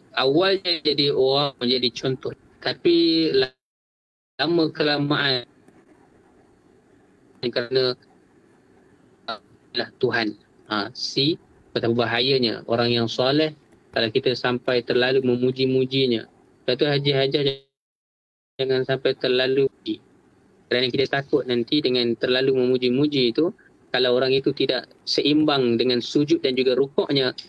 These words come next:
bersama dengan orang-orang yang rukuk, maka dia boleh, dia boleh tewas di pertengahan jalan. Lepas tu, oh, kita bercakap tentang kesolehan dan apatah lagi kalau orang itu berada di tengah-tengah masyarakat, selebriti dan sebagainya,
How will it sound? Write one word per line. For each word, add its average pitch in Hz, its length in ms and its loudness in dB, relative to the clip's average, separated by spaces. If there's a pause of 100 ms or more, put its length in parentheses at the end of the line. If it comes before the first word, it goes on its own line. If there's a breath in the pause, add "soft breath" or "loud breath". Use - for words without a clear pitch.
(240)
bersama 147 280 2
dengan 135 200 2
orang-orang 127 480 2
yang 120 160 0
rukuk, 156 480 -2 (400)
maka 127 320 -2
dia 127 240 0
boleh, 123 480 0 (240)
dia 127 80 0
boleh 120 240 2
tewas 120 480 -2
di 113 80 0
pertengahan 113 720 -2 (320)
jalan. 104 400 -6 (1400)
Lepas 110 240 0
tu, 143 120 4 (440)
oh, 110 640 0 (280)
kita 117 160 2
bercakap 117 240 -2
tentang 113 320 0
kesolehan 120 880 -2
dan 113 160 -2
apatah 113 240 -2
lagi 117 160 2
kalau 110 400 0
orang 113 160 2
itu 113 160 -2
berada 113 240 0
di 113 80 2
tengah-tengah 117 400 -4
masyarakat, 113 560 -4
selebriti 120 480 -2
dan 113 160 -2
sebagainya, 120 560 -2